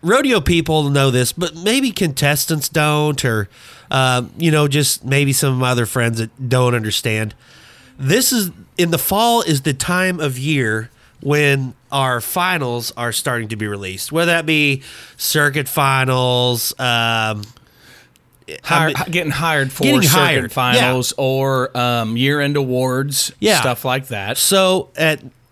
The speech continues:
Speaker 1: at ninety-nine percent of your rodeos, you're hired by a committee, and, uh, it's, it's cool. But for these finals, a lot of them are voted on, or the, you know, the circuit finals committee hires you. So the first thing y-,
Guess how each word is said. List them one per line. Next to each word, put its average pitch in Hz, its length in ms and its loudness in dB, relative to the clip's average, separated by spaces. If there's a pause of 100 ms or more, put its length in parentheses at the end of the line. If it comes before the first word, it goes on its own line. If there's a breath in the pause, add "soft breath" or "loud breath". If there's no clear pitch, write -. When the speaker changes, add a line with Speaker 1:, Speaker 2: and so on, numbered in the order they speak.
(120)
Speaker 1:
at 156 220 2
ninety-nine 170 640 2
percent 147 280 0
of 147 60 2
your 151 120 2
rodeos, 135 420 2
you're 143 140 2
hired 131 420 0
by 120 160 2
a 123 80 0
committee, 117 540 -2 (480 soft breath)
and, 117 300 0
uh, 107 280 2 (240)
it's, 123 260 -4
it's 127 160 -4
cool. 123 300 0
But 135 260 0
for 143 380 0
these 147 300 0
finals, 147 680 -2 (500 loud breath)
a 120 60 -4
lot 143 220 2
of 190 40 -2
them 226 140 -2
are 208 80 2
voted 180 420 2
on, 110 280 -2 (320)
or 139 320 2
the, 135 120 -2 (220)
you 143 220 -2
know, 127 100 2
the 123 120 0
circuit 147 300 -2
finals 135 320 -2
committee 135 280 0
hires 143 480 -2
you. 110 180 0 (520 loud breath)
So 180 200 -2
the 160 100 0
first 262 440 0
thing 233 280 0
y-, 196 140 -6